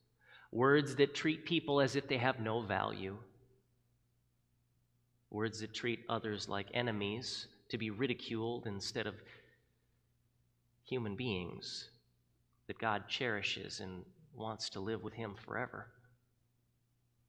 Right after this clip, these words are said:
Proverbs twelve sixteen says,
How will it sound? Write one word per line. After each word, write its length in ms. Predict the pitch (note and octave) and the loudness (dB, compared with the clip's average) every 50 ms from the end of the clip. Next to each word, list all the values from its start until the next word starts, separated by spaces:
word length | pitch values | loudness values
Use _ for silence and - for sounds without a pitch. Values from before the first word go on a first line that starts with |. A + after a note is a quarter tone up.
| _ _ _ _ _ _ _ _ _ _ _ _ _ _ _ _ _ _ _ _ _ _ _ _ _ _ _ _ _ _ _ _ _ _ _ _ _ _ _ _ _ _ _ _ _ _ _ _ _ _ _ | _ _ _ _ _ _ _ _ _ _ _ _ _ _ _ _ _ _ _ _ _ _ _ _ _ _ _ _ _ _ _ _ _ _ _ _ _ _ _ _ _ _ _ _ _ _ _ _ _ _ _
Proverbs 440 | - C3+ C3 C3 C3 B2+ A#2 G#2+ - | 8 8 8 8 6 4 2 2 0
twelve 320 | - D3 C#3 C3+ B2+ A#2+ | 2 2 2 4 2 0
sixteen 680 | - - C#3+ C3 - - - D3 C#3 B2+ A#2 G#2 F#2+ - | 0 0 0 0 0 -2 -2 0 0 2 0 -2 -2 -4
says, 540 | - - B2+ A#2 A2 G2+ F#2+ - - - | -2 0 0 0 0 0 -2 -2 -4 -4